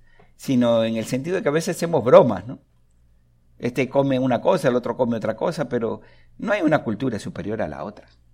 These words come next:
No puede haberlo desde el ángulo y el punto de vista de Dios. Es del ser humano y como Dios nos ha hecho. Pero dice, a esta gente que son mentirosos, que aún su propio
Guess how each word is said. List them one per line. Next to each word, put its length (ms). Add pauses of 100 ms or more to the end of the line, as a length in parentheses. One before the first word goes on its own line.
(920)
No 160
puede 200
haberlo 360
desde 220
el 60
ángulo 380
y 100
el 80
punto 280
de 40
vista 280
de 120
Dios. 380 (720)
Es 180
del 220
ser 320
humano 320
y 40
como 300
Dios 380 (200)
nos 260
ha 120
hecho. 360 (300)
Pero 220
dice, 460
a 60
esta 200
gente 400
que 120
son 640
mentirosos, 640
que 100
aún 180
su 200
propio 480